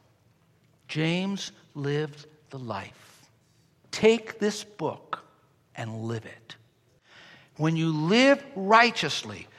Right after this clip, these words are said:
you control this tongue, you're concerned about the poor and needy, you're not greedy, and you're out to live a life of faith that works, and you're really living out your faith, and you're righteous.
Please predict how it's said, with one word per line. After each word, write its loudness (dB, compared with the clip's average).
you 0
control 6
this 2
tongue, -4
you're 0
concerned 0
about 6
the -8
poor 2
and -2
needy, -6
you're -4
not -4
greedy, -4
and -6
you're 4
out 6
to 0
live 4
a 6
life 6
of -2
faith -4
that 0
works, 0
and -6
you're -2
really 0
living 2
out 4
your -2
faith, -2
and 4
you're 8
righteous. 4